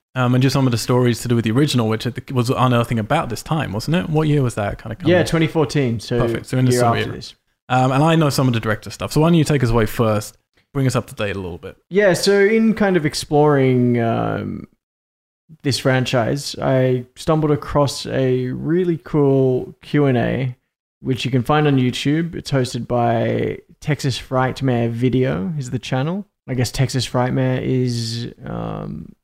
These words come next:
Speaker 2: like, a horror convention thing. Um, this is the convention in twenty fourteen, which marked fifteen years since the Blair Witch Project.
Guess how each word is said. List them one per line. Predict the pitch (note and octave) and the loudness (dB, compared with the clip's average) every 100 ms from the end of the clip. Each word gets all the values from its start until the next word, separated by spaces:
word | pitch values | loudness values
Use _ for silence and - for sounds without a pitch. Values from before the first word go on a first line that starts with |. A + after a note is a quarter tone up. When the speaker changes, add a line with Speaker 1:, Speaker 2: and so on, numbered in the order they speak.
| _ _ _ - | _ _ _ -18
Speaker 2:
like, | G#2 | -14
a | - | -10
horror | C3+ C#3 D#3 | -4 -2 -2
convention | E3+ D#3 E3 - F3+ | -4 -4 -4 -6 -8
thing. | G#3 A3+ B3 _ _ - - - _ | -8 -10 -12 _ _ -20 -20 -20 _
Um, | A#2+ B2 A#2+ A#2+ A#2 G#2+ - | -2 2 2 2 -2 -4 -6
this | C3 B2+ A#2+ | -2 0 0
is | B2 A2+ | -4 0
the | B2 A#2+ A#2 A#2 A#2 | 2 2 2 0 -2
convention | - B2 A#2+ A#2+ | -2 -2 -2 -2
in | A#2 | -2
twenty | - C3 B2 | 0 0 0
fourteen, | C3+ B2 - D3 C#3+ C3+ C3 - - _ | -2 -4 0 0 2 0 -2 -8 -20 _
which | C#3 - | -10 0
marked | C3 C3+ C3+ | 2 2 0
fifteen | - F3 E3+ - F3 D#3+ C#3+ | 0 0 0 2 2 4 4
years | D3 B2 A2+ - - _ _ | 4 4 0 -8 -16 _ _
since | - A#2+ | -10 -8
the | - | -4
Blair | A#2+ A#2 | -2 0
Witch | A#2+ - | -2 -8
Project. | B2 A2 - - | -10 -10 -12 -16